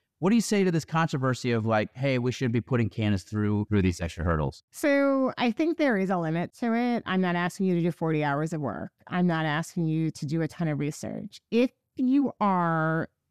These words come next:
Speaker 2: as good as you say you are from your resume, what I've asked you in a skills assessment shouldn't take you a terrible amount of time. So I would look at it from a standpoint of saying,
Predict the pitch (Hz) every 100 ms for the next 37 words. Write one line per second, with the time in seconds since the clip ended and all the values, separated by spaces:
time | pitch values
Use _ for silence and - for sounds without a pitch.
0 | _ 170 151 160 160 175 175 202 196 226
1 | - 160 156 151 151 165 170 175 170 160
2 | 156 156 151 135 110 113 117 170 170 175
3 | 143 165 - 180 170 - 156 160 156 147
4 | 147 - - - 175 165 - - 143 123
5 | - 151 117 139 - - - _ 214 175
6 | 165 160 160 165 147 - - - - -
7 | 214 190 190 185 - 262 330 349 339 302
8 | 294 277 - 233 226 233 226 214 - 185
9 | 180 175 170 165 165 160